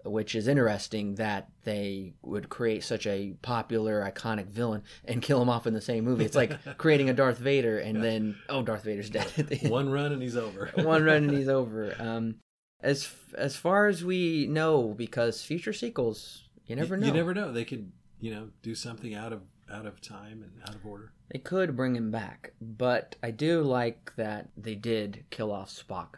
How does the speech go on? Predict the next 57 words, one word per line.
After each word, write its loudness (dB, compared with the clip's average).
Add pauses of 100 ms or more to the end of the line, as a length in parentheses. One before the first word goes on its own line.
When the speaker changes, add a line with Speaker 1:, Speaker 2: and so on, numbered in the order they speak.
(120)
Speaker 1:
That's 0
the -6
gutsy -4
move -6
Star -6
Trek -6
needed, -12
and -8
Speaker 2:
It -18
Speaker 1:
to, -2
Speaker 2:
really -2
was. -18
Speaker 1:
it -6
didn't 6
need 0
to -2
play 2
it -4
safe -2
like -2
the -4
last -4
movie, -8
where -4
it -2
was -6
Speaker 2:
Right. -12
Speaker 1:
so -2 (500)
mundane. -8
It -18 (320)
didn't -4
take -8
any -4
risks -12
at -10
all. -8 (180)
And 0
interestingly 0
enough, -2
in 2
one 2
of 0
the 0
original -2
scripts, -6 (180)
Spock -6
was -2
supposed -6
to -6
die -4
within -6
the -8
first -8
act -14
of -12
the -12
movie, -10